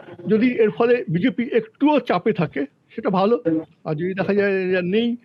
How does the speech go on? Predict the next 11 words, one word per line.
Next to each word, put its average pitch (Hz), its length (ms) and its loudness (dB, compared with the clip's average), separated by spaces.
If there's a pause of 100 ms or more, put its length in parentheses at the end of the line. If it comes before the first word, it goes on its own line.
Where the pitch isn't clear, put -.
(500)
সেটা 220 340 -2 (100)
খারাপ। 220 240 0 (560)
কিন্তু 202 300 0 (300)
এই 330 80 4 (100)
উদ্যোগটাকে 240 580 2
আমি 214 160 2
বলবো, 156 460 2 (640)
আহ, 147 560 -8
একটা 151 140 -2
প্রোগ্রেসিভ 175 580 2 (340)
মুভ, 220 280 4